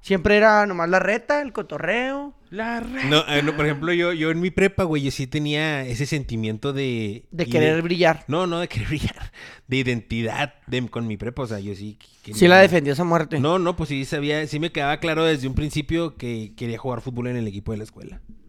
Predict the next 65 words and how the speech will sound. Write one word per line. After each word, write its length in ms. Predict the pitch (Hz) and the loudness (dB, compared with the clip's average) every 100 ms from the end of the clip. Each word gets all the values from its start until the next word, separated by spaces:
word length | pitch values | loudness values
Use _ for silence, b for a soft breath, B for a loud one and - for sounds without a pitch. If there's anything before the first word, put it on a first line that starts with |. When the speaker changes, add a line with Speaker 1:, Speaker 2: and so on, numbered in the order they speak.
| - - - | -20 -16 -8
Speaker 1:
No, 280 | 175 208 | -6 -4
yo 160 | 214 196 | -4 -6
no, 120 | 202 156 165 | -10 -16 -18
güey, 160 | 131 | -14
no, 200 | 139 147 151 | -12 -8 -2
la 120 | 151 | 0
neta 240 | 160 175 | 2 2
no, 300 | 196 196 196 | 2 2 2
no. 260 | 190 185 180 | 0 -2 -4
Speaker 2:
Yo 160 | 135 | -10
sí 120 | 139 143 | -12 -12
también 140 | 147 139 | -14 -12
estuve 140 | 147 | -12
en 60 | 147 | -12
un 40 | |
chingo 200 | 139 143 | -12 -14
de 60 | 143 | -14
Speaker 3:
Sí. 40 | 127 | -8
Speaker 2:
equipos, 180 | 139 147 | -6 -2
o 20 | |
sea, 280 | 135 107 - | -2 -2 -8
por 80 | 110 | -16
parte 160 | - | -14
de 60 | 123 | -14
la 60 | |
escuela 220 | 117 117 120 | -14 -18 -18
también. 280 | 113 104 B B | -18 -20 B B
Speaker 3:
Y 60 | 131 | -2
luego 220 | 127 139 | 0 0
cuando, 480 | 151 165 135 123 113 - | 0 -6 -6 -10 -12 -18
cuando, 260 | 131 127 123 - | -18 -16 -16 -16
cuando 180 | 131 123 | -14 -14
estás 160 | 117 139 | -12 -10
en 100 | 151 | -8
el 80 | |
equipo 340 | 131 117 110 143 | -8 -8 -6 -4
ya 200 | 139 135 | -2 -4
en 120 | 143 | -6
el 80 | 143 | -6
Vergas, 400 | 147 160 139 131 | -6 -6 -6 -8
güey, 160 | 120 | -8
de 80 | 113 | -10
la 60 | 104 | -10
escuela, 220 | 139 143 | -10 -10
porque 200 | 113 113 | -12 -16
hay 60 | 104 | -14
como 240 | 123 117 | -14 -14
que 80 | 107 | -14
los, 240 | 101 92 | -16 -18
los 200 | 95 95 | -20 -20
Speaker 1:
Los, 80 | - | -8
Speaker 3:
chavos 260 | 156 143 143 | -2 2 6
Speaker 1:
los, 140 | 165 | 4
Speaker 3:
y 20 | 160 | 4
luego 120 | 175 | -2
Speaker 1:
los 80 | 160 | -4
Speaker 3:
ya, 40 | |
ya 40 | - | -2
Speaker 1:
primeros 340 | 156 170 202 | 2 4 4
Speaker 3:
ya 40 | - | 4
Speaker 1:
y 20 | |
luego 120 | 147 | 2
los 80 | 143 | 0
Speaker 3:
ya 60 | 135 | 0
Speaker 1:
vergas. 340 | 139 131 - | -2 -4 -10